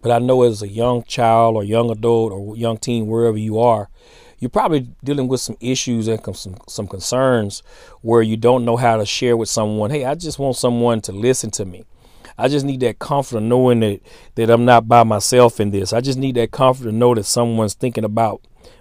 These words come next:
my issues, my concerns." And there's nothing wrong with reaching out to your parents or to your guardians and to your friends to share that will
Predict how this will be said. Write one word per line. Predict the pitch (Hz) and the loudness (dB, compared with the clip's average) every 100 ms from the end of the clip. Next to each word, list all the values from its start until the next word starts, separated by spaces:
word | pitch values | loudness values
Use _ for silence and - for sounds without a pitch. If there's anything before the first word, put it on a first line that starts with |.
| - | -2
my | 117 120 | 6 6
issues, | 123 120 110 110 104 98 | 6 2 -2 -4 -6 0
my | 107 123 | 6 6
concerns." | - 110 - 113 104 90 - - _ - - - | 6 -2 2 2 2 -2 -10 -18 _ -20 -20 -8
And | 127 | 4
there's | 160 156 | 4 4
nothing | 185 180 | 2 0
wrong | 165 160 | 2 2
with | 143 | 2
reaching | 123 151 139 | 0 -2 -2
out | 135 123 | -2 -2
to | 120 | -4
your | 107 | -6
parents | - 127 127 117 | -4 -4 -2 -4
or | 107 | -8
to | - | -6
your | 113 98 | -6 -2
guardians | 107 120 123 110 101 - - - - | 4 6 6 0 -6 -12 -18 -20 -14
and | 107 | -8
to | 120 | -2
your | 113 | 0
friends | 104 127 123 113 | 0 0 0 0
to | 104 | -2
share | - 123 | -2 2
that | 113 104 | 2 0
will | 113 117 110 | 0 2 0